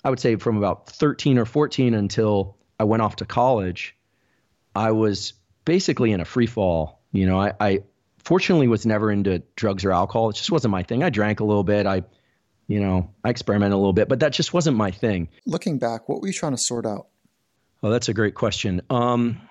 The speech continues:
Speaker 1: you know, I think I was just trying to put some sense of order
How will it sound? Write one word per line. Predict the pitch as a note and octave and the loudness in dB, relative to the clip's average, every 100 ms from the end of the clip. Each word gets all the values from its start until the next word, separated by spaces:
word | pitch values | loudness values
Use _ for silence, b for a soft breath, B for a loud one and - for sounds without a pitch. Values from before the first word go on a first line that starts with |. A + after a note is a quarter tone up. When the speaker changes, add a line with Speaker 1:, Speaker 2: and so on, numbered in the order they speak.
| b b b _ - | b b b _ -4
Speaker 1:
you | D#3 | 0
know, | E3+ - | 0 0
I | D#3 C#3 | -4 -4
think | - G3 | -4 -2
I | E3 B2 | 0 -2
was | A#2 | -2
just | C#3 B2 | -4 -6
trying | - C3 A2+ | -6 -4 -4
to | G2+ | -4
put | G2 - A#2+ - | -6 -4 -4 -2
some | - - B2 A2+ A#2 A2+ b b b | -4 -2 0 0 0 -2 b b b
sense | b - B2+ A2 A2+ | b -2 0 0 -2
of | F#2 | -4
order | G2+ F#2+ G2+ G#2+ A2 - | -2 0 2 2 0 -4